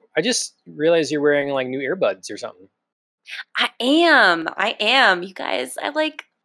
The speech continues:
Speaker 2: finally caught up to the culture of today and bought, like, wireless earphones.
Speaker 1: <laughs> They look like Samsung ones or something?
Speaker 2: Uh, no, they're just, like, some cheap knockoff
Speaker 1: Okay.
Speaker 2: random brand. Um,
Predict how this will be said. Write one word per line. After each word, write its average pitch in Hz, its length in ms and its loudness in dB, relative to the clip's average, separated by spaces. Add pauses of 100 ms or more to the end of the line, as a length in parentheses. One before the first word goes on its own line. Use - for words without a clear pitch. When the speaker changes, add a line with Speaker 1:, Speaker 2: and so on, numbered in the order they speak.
(160)
Speaker 2:
finally 247 300 -2
caught 240 260 0
up 240 180 0
to 285 100 -10
the 262 100 -6
culture 233 400 -6
of 254 100 -6
today 226 460 0
and 208 120 -4
bought, 196 180 2
like, 220 160 -2 (640)
wireless 208 580 -2
earphones. 247 1000 -2
Speaker 1:
<laughs> - 60 -20 (840)
They 156 120 -4
look 151 180 0
like 131 160 -4
Samsung 160 920 -4
ones 175 240 -6
or 170 40 -8
something? 196 340 -10 (680)
Speaker 2:
Uh, 254 220 6
no, 262 240 6
they're 233 140 2
just, 233 180 -12
like, 254 140 -4
some 220 180 -4
cheap 170 380 -6 (260)
knockoff 160 540 4
Speaker 1:
Okay. 95 120 -6 (360)
Speaker 2:
random 160 560 -2
brand. 156 480 -2 (260)
Um, 151 520 2